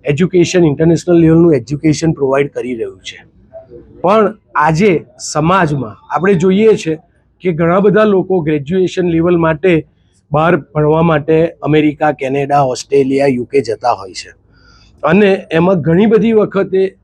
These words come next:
મોટાભાગના કેસીસમાં એક સર્વે પ્રમાણે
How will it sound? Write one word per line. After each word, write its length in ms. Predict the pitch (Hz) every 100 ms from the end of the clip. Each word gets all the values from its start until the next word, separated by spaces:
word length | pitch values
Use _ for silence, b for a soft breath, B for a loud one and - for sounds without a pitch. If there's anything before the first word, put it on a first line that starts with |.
| _ _
મોટાભાગના 760 | 156 160 156 214 170 202 175 190
કેસીસમાં 680 | 160 160 151 139 123 113 - _ _ _ _ -
એક 160 | 175 -
સર્વે 340 | 180 170 208
પ્રમાણે 600 | 202 165 165 147 139